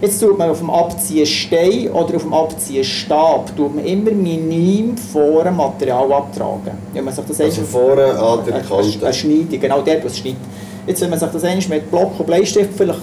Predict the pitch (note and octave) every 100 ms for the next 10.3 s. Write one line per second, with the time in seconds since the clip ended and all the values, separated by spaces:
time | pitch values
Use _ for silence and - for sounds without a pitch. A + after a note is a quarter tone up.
0 | - - - - C#3+ - - - - G#2+
1 | G#2+ - D3 D#3+ G#3 - A3 A#3+ - -
2 | - - - - G3 G3 F#3 E3 F3+ G3+
3 | G#3+ G#3 - F3+ F#3+ G3 F#3+ A3 - -
4 | A#3 G#3+ A3 G3+ - F#3+ G#3+ G#3 - C4+
5 | C4 - F#3 F#3+ F3+ E3 D#3 D#3 - F3+
6 | G#3+ C4+ A#3+ A3+ A3+ G#3 - A#3 - A#3+
7 | A#3 A3 G#3+ G#3+ G#3 G#3 G#3+ A3 A3+ -
8 | - F3 D#3+ D#3+ - - F3 G3 G#3 F#3+
9 | F3 - D#3 D3 D#3+ F#3+ - D#3 F3 F#3
10 | D3+ E3+